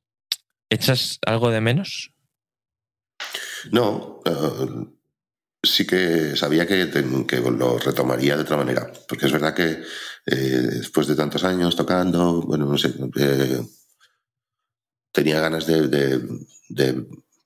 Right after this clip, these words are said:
Speaker 2: ver, de retomar el instrumento con otra perspectiva. Y, y este,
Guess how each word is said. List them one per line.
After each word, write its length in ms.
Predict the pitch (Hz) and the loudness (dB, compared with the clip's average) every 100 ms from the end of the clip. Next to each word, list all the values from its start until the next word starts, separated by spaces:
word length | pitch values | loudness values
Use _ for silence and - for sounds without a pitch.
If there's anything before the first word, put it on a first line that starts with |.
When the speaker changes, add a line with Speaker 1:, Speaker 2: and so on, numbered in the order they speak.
| _ | _
Speaker 2:
ver, 260 | 76 76 - - _ _ - | 0 0 -4 -18 _ _ -10
de 440 | 67 - - - | -8 -8 -4 0
retomar 360 | - - 76 78 | 0 0 2 2
el 80 | 80 | 2
instrumento 600 | - 76 76 71 78 73 | 2 2 2 2 0 0
con 140 | 76 | -2
otra 200 | 69 76 | -2 -2
perspectiva. 560 | - - 69 - 64 - - - _ _ _ _ - - | -2 -2 -2 0 0 -2 -10 -20 _ _ _ _ -16 -6
Y, 560 | - 73 62 62 - 60 | 0 2 2 -2 -4 -2
y 40 | |
este, 880 | 67 - 73 73 73 73 71 69 67 | -2 0 0 2 2 0 -4 -6 -6